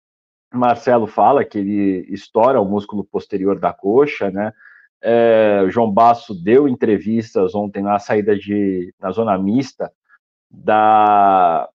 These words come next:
da Arena Corinthians, lá da Neoquímica Arena, e também mo-, demonstrou algum, algum grau de preocupação com a lesão, né?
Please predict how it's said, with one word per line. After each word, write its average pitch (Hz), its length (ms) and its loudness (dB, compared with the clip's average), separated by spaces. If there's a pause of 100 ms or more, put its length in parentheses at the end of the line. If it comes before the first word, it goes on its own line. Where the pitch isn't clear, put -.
(260)
da 107 340 0
Arena 107 340 2
Corinthians, 98 560 -2
lá 95 100 2
da 98 160 -2
Neoquímica 101 540 -2
Arena, 95 420 0 (580)
e 120 480 2
também 135 520 0
mo-, 123 240 2
demonstrou 123 800 2
algum, 117 680 -2
algum 107 300 -6
grau 117 260 2
de 123 100 -6
preocupação 113 760 -4
com 110 100 -2
a 95 40 0
lesão, 123 600 2
né? 110 300 -2